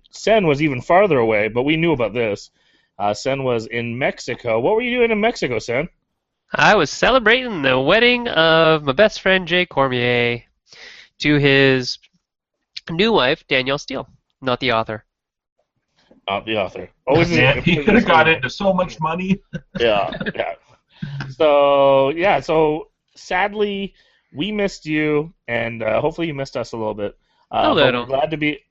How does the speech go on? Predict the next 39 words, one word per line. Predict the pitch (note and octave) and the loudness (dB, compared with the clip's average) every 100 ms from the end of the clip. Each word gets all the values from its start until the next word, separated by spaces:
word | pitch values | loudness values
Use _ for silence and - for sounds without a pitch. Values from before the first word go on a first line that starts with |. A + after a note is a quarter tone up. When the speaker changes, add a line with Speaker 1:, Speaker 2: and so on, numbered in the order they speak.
| - | -6
Speaker 1:
we're | E3+ | -4
glad | E3 G3 F3+ | 2 2 2
to | |
be | F3 | 0
back, | C3 A#2+ A#2+ - - | 0 0 -2 -8 -10
and, | A#2+ A#2+ A#2 A2+ | -6 -4 -4 -2
uh, | A#2 A2+ A2+ A2+ A2 - _ _ _ - | 2 2 4 2 0 -2 _ _ _ -8
and | A#2+ B2+ | -6 -4
the | C3 | -4
meanwhile, | G3 C4 D#3 A#2 A#2 C3 | -4 0 0 2 2 2
the | |
last | C3+ C#3 - | 2 0 -2
couple | C#3+ C#3+ | -4 -4
weeks, | F3+ E3+ - - - | -4 -6 -10 -18 -8
uh, | B2 B2+ B2+ | -2 -2 -2
we've | D3 | -6
been | E3+ | -6
playing | F#3 F#3 | -4 -4
games, | F3+ A3+ C3+ G2+ | -4 -6 -8 -12
and | A#2 | -8
I'm | B2+ B2 | -8 -8
curious, | F3 F3+ C#3+ - _ - | -8 -4 -4 -6 _ -6
uh, | B2 A#2+ | -2 -2
Tyler, | - D#3 D#3 A#2 | -2 0 0 0
what | C#3 | -2
have | E3+ C3+ | -2 -6
you | C3 F#3 | -10 -8
been | F3 C3 | -8 -6
playing | C3 A#2 A2+ A#2 A2+ | -6 -4 -4 -8 -8
the | A2+ | -4
last | A2+ A#2 - | -4 -6 -10
couple | G#2+ B2 | -12 -8
weeks? | D#3+ A#2 - - _ _ - | -10 -10 -16 -20 _ _ -10
Speaker 3:
Uh, | A2 A2 | -8 -6
the | G#2+ | -2
last | D#3 F#3 A#3+ | -2 0 -2
couple | A#3 F#3+ | -2 -2
weeks, | D#3+ D#3 - | -4 -8 -2
um... | C3+ C3 B2 B2 B2 | 0 2 0 0 -4